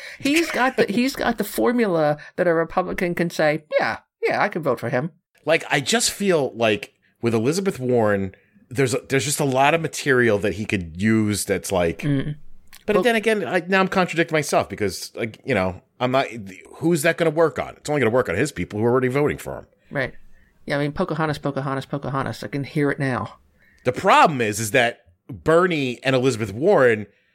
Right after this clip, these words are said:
Speaker 2: corporate Democrats fucking hate the both of them.
Speaker 1: Mm. True.
Speaker 2: You know, but I hear that the D N C is trying to make things more fair. I heard they're doing, they're thinking about doing some kind of round robin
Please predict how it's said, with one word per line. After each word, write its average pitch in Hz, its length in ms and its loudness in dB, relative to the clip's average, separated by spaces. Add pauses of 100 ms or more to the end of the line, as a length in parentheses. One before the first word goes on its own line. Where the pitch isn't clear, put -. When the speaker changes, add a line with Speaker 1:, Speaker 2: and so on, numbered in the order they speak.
(280)
Speaker 2:
corporate 202 380 2
Democrats 151 480 2
fucking 117 320 -2
hate 113 160 0
the 101 80 0
both 101 200 0
of 90 80 -6
them. 127 220 0 (160)
Speaker 1:
Mm. 143 300 -2 (500)
True. 127 280 -4 (260)
Speaker 2:
You 104 120 -6
know, 85 260 -8 (260)
but 120 100 4
I 113 60 4
hear 135 180 2
that 117 140 0
the 110 80 -2
D 107 160 2
N 98 80 2
C 104 160 0
is 87 80 -2
trying 92 240 0
to 90 40 -2
make 90 200 0
things 90 260 -2
more 85 180 0
fair. 147 540 2 (260)
I 127 80 2
heard 143 160 2
they're 131 80 2
doing, 131 300 2
they're 123 100 2
thinking 120 220 0
about 113 180 0
doing 117 200 2
some 113 140 -2
kind 113 140 0
of 90 120 -2
round 98 360 2
robin 101 480 2